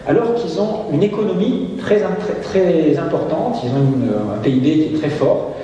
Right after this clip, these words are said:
mais le P I B d'un pays ne garantit ni le bonheur de son, sa population, ni sa santé. Donc à un moment donné, il faut peut-être se poser des questions. Et aux États-Unis, ils sont en train d'avoir une régression de leur courbe d'espérance de vie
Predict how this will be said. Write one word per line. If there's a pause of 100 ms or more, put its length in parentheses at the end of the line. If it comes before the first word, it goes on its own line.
(320)
mais
le
P
I
B
d'un
pays
ne
garantit (280)
ni
le
bonheur (420)
de
son,
sa
population, (600)
ni
sa
santé. (800)
Donc
à
un
moment
donné,
il
faut
peut-être
se
poser
des
questions. (760)
Et
aux
États-Unis, (380)
ils
sont
en
train
d'avoir
une
régression (100)
de
leur
courbe
d'espérance
de
vie